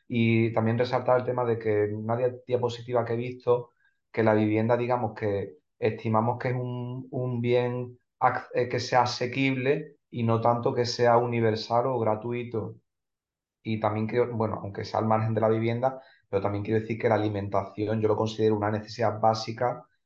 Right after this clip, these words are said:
y que está en manos privadas, que no, realmente no. Eh, me gustaría que también la alimentación como la vivienda fuera, eh, de carácter universal y gratuito, bueno, o de a bajo,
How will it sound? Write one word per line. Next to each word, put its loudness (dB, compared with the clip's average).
y -2
que -4
está -2
en -2
manos 0
privadas, 2
que -12
no, -8
realmente -6
no. -10
Eh, -2
me -4
gustaría 2
que 2
también -2
la 4
alimentación -4
como -2
la 4
vivienda 2
fuera, 0
eh, 0
de -4
carácter 0
universal -2
y -6
gratuito, -4
bueno, -6
o -10
de -8
a -4
bajo, 2